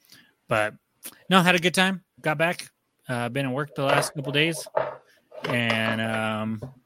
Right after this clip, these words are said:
yeah, excited for, for what we have on the agenda tonight, because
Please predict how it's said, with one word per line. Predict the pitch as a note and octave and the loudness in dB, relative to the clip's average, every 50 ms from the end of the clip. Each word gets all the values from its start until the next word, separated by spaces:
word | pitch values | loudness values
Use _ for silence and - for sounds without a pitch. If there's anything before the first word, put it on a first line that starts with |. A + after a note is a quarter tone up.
| - - _ - - - - - - - - - - - | -20 -20 _ -20 -20 -20 -20 -18 -18 -18 -16 -14 -4 4
yeah, | D3 F3+ G3 C#3+ - - - - - - _ | 4 4 4 4 0 -8 -20 -20 -20 -20 _
excited | _ - - C3 C3+ C#3 C3+ A#2 | _ 2 4 6 6 6 6 4
for, | - - C#3+ C3+ C3 B2+ B2+ B2+ A#2 A2+ - _ _ _ _ _ | 0 -2 0 0 2 2 0 0 -2 -4 -10 _ _ _ _ _
for | - - C#3 | -8 -6 -4
what | C#3+ D3 | -2 0
we | C#3 C3 C#3+ | 2 2 2
have | D3 D3 | 2 2
on | C#3+ | 2
the | C3 B2 A2+ | 0 0 0
agenda | G#2+ C3+ D#3+ F3+ D#3+ | 0 0 0 0 -2
tonight, | A#2 G#2 A#2 A#2 C3 C#3+ C#3+ B2+ | -4 -2 0 0 0 0 0 -4
because | A#2+ A#2 - C#3+ C3 B2 B2 A#2 G#2 - - | -8 -4 -2 0 0 0 0 0 -2 -4 -4